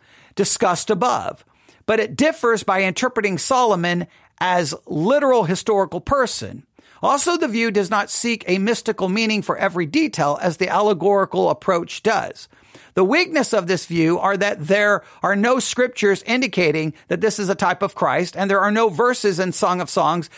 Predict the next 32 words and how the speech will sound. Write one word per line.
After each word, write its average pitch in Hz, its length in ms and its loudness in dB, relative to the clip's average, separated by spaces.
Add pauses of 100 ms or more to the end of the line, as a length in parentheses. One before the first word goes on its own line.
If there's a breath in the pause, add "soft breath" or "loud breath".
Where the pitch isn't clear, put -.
(100)
that 185 120 0
can 208 120 0
be 202 140 2
interpreted 202 460 0
as 190 160 0
indicating 175 640 -2 (200 loud breath)
the 180 100 0
various 214 380 2
aspects 196 480 -2
of 180 80 -4
Solomon's 180 480 0
life 190 380 2 (180 loud breath)
are 180 120 0
divinely 196 640 0
intended 190 540 -2 (140 loud breath)
to 196 100 2
represent 196 440 0
a 185 60 -2
type 165 240 -2
of 185 120 -10
Christ. 277 340 -2
And 226 100 2
not 294 120 2
only 285 140 2
that, 262 180 -2
would 294 200 0
you 269 100 2
not 240 220 0
get 226 140 0
a 220 60 4
little 226 260 2
concern 202 640 0